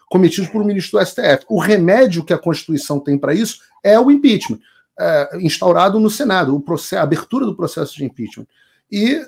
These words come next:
o que eu tô colocando aqui na tela é uma matéria que diz que o senhor é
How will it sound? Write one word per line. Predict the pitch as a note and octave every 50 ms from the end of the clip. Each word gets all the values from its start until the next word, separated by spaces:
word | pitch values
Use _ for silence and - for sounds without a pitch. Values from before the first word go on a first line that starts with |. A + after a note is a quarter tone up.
| _
o | - A#3 G3
que | - - A3+
eu | G3 G3 - G3 E3+
tô | D#3 - E3+
colocando | - F3 D#3+ - C3 C3
aqui | E3 -
na | E3+ D#3+
tela | D#3 - F#3 G3
é | G#3
uma | G#3+ G#3+ G#3+
matéria | G#3 F3+ - - F#3 G3 G#3+ G#3
que | A3
diz | F3+ G3 G#3 -
que | -
o | A3
senhor | G#3 - G#3+ G#3+ A3
é | C#4 C#4